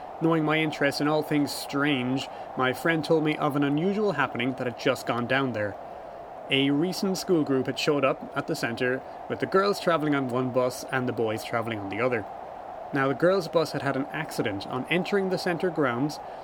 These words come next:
the vehicle spun on some ice and turned over on its side. Nobody was hurt, but understandably, everyone inside was pretty shaken. The school authorities, who were on the trip, including the principal and the school social worker, spent the first few days of the trip working with the girls,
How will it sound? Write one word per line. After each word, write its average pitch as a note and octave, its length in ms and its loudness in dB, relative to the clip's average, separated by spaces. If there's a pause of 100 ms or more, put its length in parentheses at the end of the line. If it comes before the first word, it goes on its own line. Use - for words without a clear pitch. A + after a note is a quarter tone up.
the - 80 0
vehicle D3+ 360 2
spun D3+ 440 0
on C3 80 -2
some C3+ 200 -2
ice D3 300 0
and B2+ 160 -6
turned D#3+ 260 0
over C3 300 0
on G#2+ 140 -4
its - 160 -8
side. D3 360 2 (800)
Nobody F#3+ 280 6
was D3+ 140 -2
hurt, C#3+ 360 0 (320)
but D3+ 180 4 (160)
understandably, D#3+ 720 2
everyone F3+ 320 2
inside C3 400 -2
was A2+ 100 -10
pretty A2+ 280 -6
shaken. D3 500 -2 (720)
The D3 140 4
school G#3 320 2
authorities, D3 680 2
who D3 100 2
were B2+ 140 2
on A2+ 80 -4
the - 80 -4
trip, E3+ 340 2
including E3+ 360 0
the C#3 60 0
principal C#3 480 0
and D#3+ 240 0
the D#3 80 0
school D3 280 0
social F#3 340 0
worker, B2 380 2 (380)
spent D#3+ 260 2
the - 60 -10
first G3 280 0
few F3 140 2
days C#3+ 240 4
of B2+ 80 -2
the B2+ 80 -4
trip C3+ 260 0
working C#3 300 0
with B2 120 -2
the - 60 -6
girls, D#3 400 2